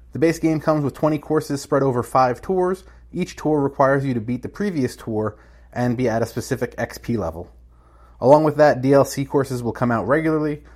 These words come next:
To date, there have already been another eight courses added to the game. Uh, beating a course for the first time will give you a pack of cards, uh, kinda like Ultimate Team. Uh, the packs contain things like bucks,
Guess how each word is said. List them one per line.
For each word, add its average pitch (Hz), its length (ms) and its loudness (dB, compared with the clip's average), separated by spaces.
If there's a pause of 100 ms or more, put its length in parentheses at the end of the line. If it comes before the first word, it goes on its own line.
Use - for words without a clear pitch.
(160)
To 117 100 -4
date, 127 220 2
there 123 100 6
have 107 100 0
already 147 380 2
been 120 380 0
another 110 340 -4
eight 117 240 -4
courses 107 380 -4
added 95 300 -6
to 92 100 -10
the 87 80 -10
game. 80 420 -12 (1300)
Uh, 90 180 -10
beating 185 300 2
a 151 80 6
course 190 560 0
for 156 100 2
the 139 80 0
first 160 240 0
time 147 160 -2
will 131 100 2
give 127 200 -2
you 127 80 0
a 113 40 0
pack - 260 -2
of 110 120 -4
cards, 135 480 -2 (140)
uh, 95 160 -6
kinda 113 260 -2
like 107 220 0
Ultimate 131 280 -2
Team. 156 400 -4 (480)
Uh, 101 280 -2
the 107 100 -6
packs 135 320 0
contain 131 460 0
things 127 320 -2
like 104 320 -2
bucks, - 420 -2